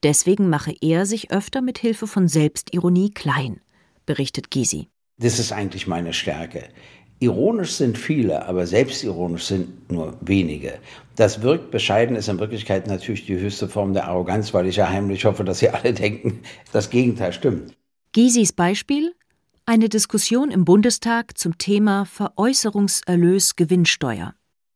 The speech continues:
Speaker 2: Dann kann ich eben eine Rede, wenn sie nicht übersetzt worden ist, wie zur Veräußerungserlös-Gewinnsteuer, beginne ich damit, dass ich sage, also noch mal ganz langsam, damit einer wie ich das auch versteht.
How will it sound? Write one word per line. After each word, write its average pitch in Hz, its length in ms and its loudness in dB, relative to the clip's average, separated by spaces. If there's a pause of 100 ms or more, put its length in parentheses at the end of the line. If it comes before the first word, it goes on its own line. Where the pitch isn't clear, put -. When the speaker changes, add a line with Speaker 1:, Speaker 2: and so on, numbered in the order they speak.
(120)
Speaker 2:
Dann 104 160 -4
kann 127 180 0
ich 143 160 -2
eben 135 140 -6
eine 120 180 2
Rede, 135 300 6
wenn 107 120 0
sie 113 120 0
nicht 127 160 2
übersetzt 123 500 2
worden 87 240 -6
ist, 90 240 -8
wie 123 160 0
zur 117 220 -4
Veräußerungserlös-Gewinnsteuer, 110 1700 0
beginne 101 380 2
ich 104 140 -4
damit, 117 340 -2
dass 110 140 -4
ich 104 80 -6
sage, 107 260 -2
also 107 160 -2
noch 110 160 0
mal 110 140 0
ganz 104 260 -2
langsam, 113 500 -2
damit 104 300 -2
einer 104 320 -2
wie 98 80 -2
ich 113 180 -2
das 107 200 -2
auch 95 180 -2
versteht. - 560 -10